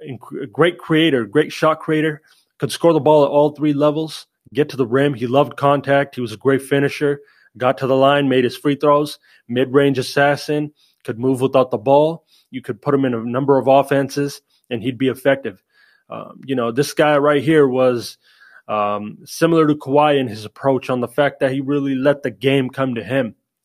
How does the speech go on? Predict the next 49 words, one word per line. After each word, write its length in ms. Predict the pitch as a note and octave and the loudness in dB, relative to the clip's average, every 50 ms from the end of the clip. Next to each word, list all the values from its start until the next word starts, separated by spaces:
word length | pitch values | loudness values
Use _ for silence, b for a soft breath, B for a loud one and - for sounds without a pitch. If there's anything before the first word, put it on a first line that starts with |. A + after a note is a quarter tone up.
| _ _ _ _ | _ _ _ _
But 120 | A#2 - | -12 -4
he 80 | - D3 | 0 0
was 160 | D3 D3 A#2 | 0 0 0
just 240 | A2 A#2 A#2+ - - | -4 -6 -8 -8 -4
so 180 | - B2+ A#2 G#2+ | -2 -2 -2 -2
smooth, 600 | - - - - B2+ B2+ C3 B2+ A#2+ A2+ A#2 - | -4 -10 -12 -8 -4 -2 -2 -2 -2 -4 -4 -6
man. 300 | A#2+ A#2 A2+ A2 A2+ - b b b b b b b b b b b | -6 -4 -4 -6 -8 -10 b b b b b b b b b b b
He 140 | b C3+ C3+ | b -2 0
was 140 | B2+ B2 - | 0 0 0
so 180 | D3 C3 B2 | 2 2 2
sharp 500 | A2+ - - - D3 C#3 C3+ C3 - - | 0 -4 -6 0 2 2 2 2 0 -2
and, 160 | B2+ A#2+ A#2+ A#2+ | -4 -4 -4 -6
and 240 | C3 A#2 A2+ G#2+ - b b b b b b b b b b b _ _ _ _ _ _ _ _ _ - | -6 -8 -8 -10 -12 b b b b b b b b b b b _ _ _ _ _ _ _ _ _ -2
literally, 400 | A#2+ D3+ F3+ F3+ D#3 C#3+ C3+ C3 | 2 2 4 4 4 2 2 0
like, 220 | B2 A#2 A#2 A2 - | 0 0 -2 -2 -4
you 100 | D3 B2+ | -6 -4
could, 140 | - C3 G#2+ | -6 -6 -6
he, 220 | G2 C3+ C3+ B2 | -8 -8 -10 -8
he 180 | A2 D3+ D3 - | -6 -6 -4 -2
had 200 | B2+ C#3 C3 B2 | 0 0 0 0
a 40 | |
one 240 | A#2 A#2 C3 C3+ C#3 | 2 2 2 0 0
dribble 280 | B2 C3+ C#3+ B2 C3+ - | 0 0 0 0 -2 -4
pull 240 | - D3 C#3+ C#3+ C#3 | -2 0 2 2 2
up 140 | C3+ C3 | 2 0
going 240 | C#3 C#3 C#3 C3+ C3+ | 0 0 0 0 2
both 240 | C#3 C3+ C3+ C3+ C3+ | 0 0 0 0 0
ways. 460 | C#3+ C#3+ C#3 D3 E3 E3+ - - - _ _ _ _ - | 0 2 2 0 -2 -4 -8 -12 -20 _ _ _ _ -14
He 140 | C3 C3 | -12 -10
could 200 | B2+ - B2+ - _ _ _ | -10 -10 -12 -12 _ _ _
size 480 | - - - - D3+ C3+ C#3 D3 B2+ A#2+ | -16 -10 -4 0 2 2 2 2 0 -2
you 180 | C#3+ C#3 C3+ C3+ | -2 2 2 2
up, 180 | C#3+ C#3 - | 2 2 -2
cross 400 | - - D3 C3+ C#3 C3+ - - | -4 -2 2 2 2 2 0 -4
you 140 | C#3+ C3 C3 | -4 -2 0
up, 300 | C3+ D3 D3+ - _ _ _ - | 0 0 0 -2 _ _ _ -20
and 100 | A2+ - | -20 -20
create 340 | - - - D3 C#3 C3+ - - | -6 -2 0 0 0 0 -2 -2
over 240 | C#3+ D3 D3 C#3+ D3 | 0 0 0 0 0
you 300 | D3 D#3+ E3+ F3 E3+ _ _ | 0 0 -2 -2 -4 _ _
from 240 | _ - C3 A#2+ A#2 | _ -4 -4 -2 -4
the 60 | A2+ | -4
three 200 | - C#3+ C#3+ C3+ | -4 -4 -4 -4
point 240 | - D3 C#3 C3+ C#3+ | -2 0 0 2 2
line, 220 | C#3+ C#3+ C#3+ C#3 | 2 2 0 0
from 140 | - C3 B2 | -2 -6 -6
the 60 | A#2 | -4
mid 240 | B2 C3+ C3+ B2 C3 | -2 -2 0 0 2
range. 360 | C#3 C#3 C#3+ D3+ D3 - | 2 2 0 -2 -4 -8